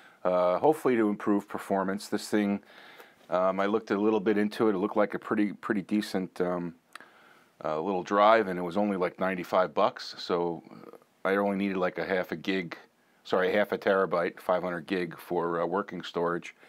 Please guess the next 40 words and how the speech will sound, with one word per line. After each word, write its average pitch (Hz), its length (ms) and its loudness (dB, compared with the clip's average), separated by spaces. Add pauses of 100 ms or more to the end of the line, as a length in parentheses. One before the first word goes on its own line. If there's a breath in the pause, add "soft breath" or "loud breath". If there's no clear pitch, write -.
(680 loud breath)
Uh, 92 280 2
so 92 220 -2
it 92 80 -4
seems 95 400 -4
to 95 160 -2
fit - 240 -6
the 104 60 -4
bill. 107 340 0 (400 loud breath)
It's - 220 -4
bus 117 280 6
powered, 131 440 10
which 123 180 -4
I'm 127 100 2
gonna 120 140 2
use, 127 460 2
but - 240 -4
you 101 40 -4
can 101 140 2
also 107 300 0
use 101 240 0
D 104 160 0
C 110 180 -2
power 98 380 2
if 90 120 -6
you 90 80 -2
want 98 300 0
to. 92 240 -4 (520 loud breath)
But 92 100 0
I'm 95 80 2
gonna 101 160 0
try 98 200 2
to 95 80 0
use 90 280 -4
it - 260 -8
bus 95 220 0
powered. 85 480 0 (500 loud breath)
It's - 140 -10
a - 40 -2
seventy-two 120 600 2
hundred, 107 400 2